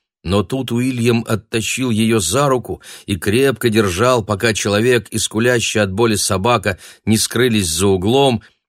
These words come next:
и тогда она уткнулась носом в грудь Уильяму и рыдала от злости.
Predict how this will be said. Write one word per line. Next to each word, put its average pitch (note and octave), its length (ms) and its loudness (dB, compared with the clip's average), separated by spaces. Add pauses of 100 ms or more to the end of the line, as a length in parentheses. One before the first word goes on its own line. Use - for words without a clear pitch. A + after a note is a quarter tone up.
(100)
и F#2+ 100 -2
тогда F#2 440 0
она F#2+ 180 0
уткнулась F#2+ 640 -2
носом F#2 500 -2
в D#2+ 60 -10
грудь F#2 400 -2
Уильяму G#2 720 -2 (420)
и G2 80 -2
рыдала F#2+ 640 0
от F2 80 -2
злости. D2+ 760 -6